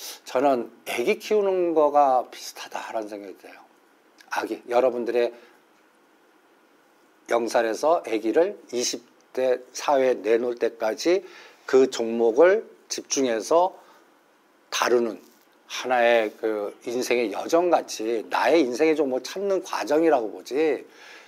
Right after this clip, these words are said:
이거를 그냥 노상 그 뭐랄까 한국 무슨 뭐 방송국이나 이런 유튜브 보면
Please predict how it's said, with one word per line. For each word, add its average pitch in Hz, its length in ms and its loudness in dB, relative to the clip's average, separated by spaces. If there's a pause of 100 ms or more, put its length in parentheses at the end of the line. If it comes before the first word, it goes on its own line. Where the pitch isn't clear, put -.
(140)
이거를 220 520 4
그냥 170 320 2
노상 135 420 2
그 123 360 2
뭐랄까 117 360 -4
한국 143 360 -8
무슨 113 500 -8
뭐 117 160 -2
방송국이나 113 760 -4
이런 110 280 -6
유튜브 110 320 -4
보면 110 260 -8